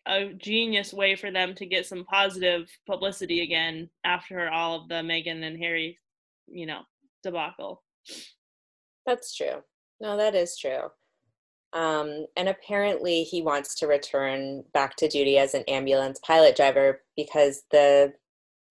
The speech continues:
Speaker 2: airspace over London is very difficult to navigate, and not a peop-, not a lot of people have that set of skills, and he does.
Speaker 1: <laughs>
Speaker 2: So I understand, like, why he would wanna do it. I still just think, "My God, man,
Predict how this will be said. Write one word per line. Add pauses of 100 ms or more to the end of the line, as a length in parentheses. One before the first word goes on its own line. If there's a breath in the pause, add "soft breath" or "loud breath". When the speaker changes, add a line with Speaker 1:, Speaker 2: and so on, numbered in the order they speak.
(140)
Speaker 2:
airspace
over
London
is
very
difficult
to
navigate,
and
not
a
peop-, (200)
not
a
lot
of
people
have
that (340 soft breath)
set
of
skills, (120)
and
he
does. (240 loud breath)
Speaker 1:
<laughs> (280 loud breath)
Speaker 2:
So
I
understand,
like,
why
he
would
wanna
do
it.
I
still
just
think, (160)
"My
God,
man,